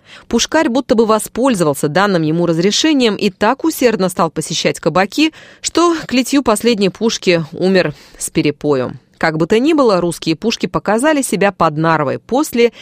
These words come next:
десяти дней непрерывной бомбёжки были разрушены фас бастиона «Виктория» и стена бастиона «Гонор», расположенная со стороны реки.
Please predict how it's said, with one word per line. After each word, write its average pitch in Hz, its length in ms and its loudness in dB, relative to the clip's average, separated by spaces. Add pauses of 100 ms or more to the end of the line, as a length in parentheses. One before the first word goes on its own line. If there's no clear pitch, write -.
(200)
десяти 220 600 -2
дней 190 360 0
непрерывной 180 800 2
бомбёжки 160 760 2
были 247 300 0
разрушены 208 800 0 (420)
фас - 420 -2
бастиона 170 500 0
«Виктория» 202 500 2
и - 160 -2
стена 165 340 0
бастиона 160 540 0
«Гонор», 190 460 0
расположенная 190 760 2
со 175 120 -4
стороны 160 400 2
реки. 151 440 -4